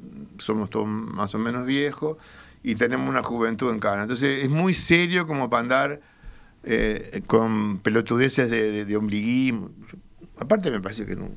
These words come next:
no, no, no, no me interesa ni corresponde. Entonces yo tengo opinión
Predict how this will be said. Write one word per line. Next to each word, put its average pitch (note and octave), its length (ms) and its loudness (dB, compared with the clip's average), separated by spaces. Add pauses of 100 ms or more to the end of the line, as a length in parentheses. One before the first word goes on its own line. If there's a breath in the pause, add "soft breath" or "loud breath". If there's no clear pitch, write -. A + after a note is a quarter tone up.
(440)
no, C3 200 0
no, D3 140 -2
no, D3 220 -6
no D3 160 0
me E3+ 100 4
interesa D3+ 540 0
ni A#2+ 160 -6
corresponde. A2+ 720 -2 (1000 loud breath)
Entonces C3+ 320 4
yo E3 160 6
tengo G3+ 220 8
opinión G3 560 0